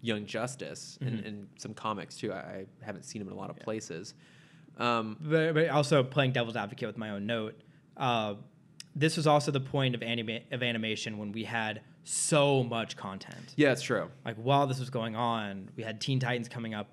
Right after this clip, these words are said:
Speaker 2: very close to this. You
Speaker 1: Nickelodeon
Speaker 2: had
Speaker 1: was putting out great stuff at the
Speaker 2: Yeah,
Speaker 1: same time.
Speaker 2: Nick, we're
Speaker 1: Disney was as well.
Speaker 2: Yeah, we're in the, almost the Danny Phantom age, the SpongeBob Fairly Odd Parents age.
Speaker 1: Yeah.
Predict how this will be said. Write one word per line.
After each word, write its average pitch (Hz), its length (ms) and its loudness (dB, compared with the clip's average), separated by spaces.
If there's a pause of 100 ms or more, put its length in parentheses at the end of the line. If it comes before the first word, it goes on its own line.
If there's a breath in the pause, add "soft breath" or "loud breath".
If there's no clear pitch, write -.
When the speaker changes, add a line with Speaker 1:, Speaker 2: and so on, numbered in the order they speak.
Speaker 2:
very 123 300 0
close 110 260 -6
to 110 100 -10
this. 101 460 -8 (220 loud breath)
You 120 120 -4
Speaker 1:
Nickelodeon 120 340 6
Speaker 2:
had 113 80 0
Speaker 1:
was 107 100 -2
putting 113 200 -4
out 98 60 -4
great 98 200 -2
stuff 107 240 -2
at - 60 -8
the 147 40 -2
Speaker 2:
Yeah, 147 140 6
Speaker 1:
same 123 80 2
time. 123 160 2
Speaker 2:
Nick, 156 220 4
we're 139 120 4
Speaker 1:
Disney 120 380 4
was 117 240 0
as 101 100 -6
well. 107 160 0
Speaker 2:
Yeah, 123 140 4
we're 120 180 2
in 120 220 0
the, 113 380 0 (120)
almost 135 280 0
the 139 60 0
Danny 127 260 2
Phantom 127 360 0
age, 104 160 -4
the 110 80 -12
SpongeBob 117 560 -4
Fairly 113 220 -2
Odd 110 180 -4
Parents 107 380 -8
age. 101 340 -6
Speaker 1:
Yeah. 98 140 -8